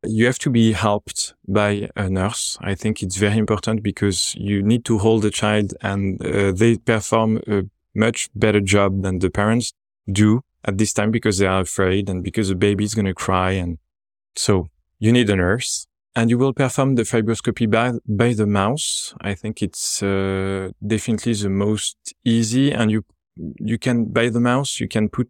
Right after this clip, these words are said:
a bigger tube, a bi-, a bigger scope than in the nose. So you can put a four millimeter, uh, scope, uh, without any problem in the mouth.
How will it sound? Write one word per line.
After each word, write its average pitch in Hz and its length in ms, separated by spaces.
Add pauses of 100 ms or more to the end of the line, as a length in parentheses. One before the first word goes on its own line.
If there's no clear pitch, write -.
(140)
a 98 80
bigger 113 320
tube, 120 520 (480)
a 107 100
bi-, 104 180
a 110 140
bigger 113 320
scope 107 380 (160)
than 101 280
in 101 120
the 98 100
nose. 98 440 (480)
So - 160
you 101 100
can 107 220
put 120 200
a 107 60
four 123 240
millimeter, 107 480
uh, 95 480
scope, 104 380 (300)
uh, 95 140
without 101 460
any 104 180
problem 101 380
in 98 100
the 95 100
mouth. 98 420